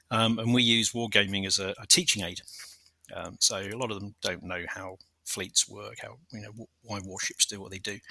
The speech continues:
Um, so we teach them through wargaming, and then we use wargaming as a, um, a design aid. <clears throat> They go through a ship design exercise, and then we,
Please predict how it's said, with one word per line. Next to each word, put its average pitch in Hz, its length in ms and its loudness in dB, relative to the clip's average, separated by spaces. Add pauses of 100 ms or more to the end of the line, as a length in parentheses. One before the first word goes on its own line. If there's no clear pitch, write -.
(560)
Um, 107 240 6
so 120 160 12
we 120 100 6
teach - 260 8
them 92 200 -8
through 107 220 -2
wargaming, 95 480 -4 (180)
and 117 120 0
then 110 180 2
we 107 100 2
use 110 640 8 (120)
wargaming 104 540 2
as 101 140 4
a, 101 300 0
um, 104 240 0 (840)
a 110 40 -2
design 123 420 10
aid. 101 260 2 (180)
<clears throat> 165 320 12
They 113 160 8
go 110 160 6
through - 180 2
a - 20 -2
ship - 180 6
design 135 260 8
exercise, 120 600 8
and 110 80 0
then 113 100 2
we, 110 280 0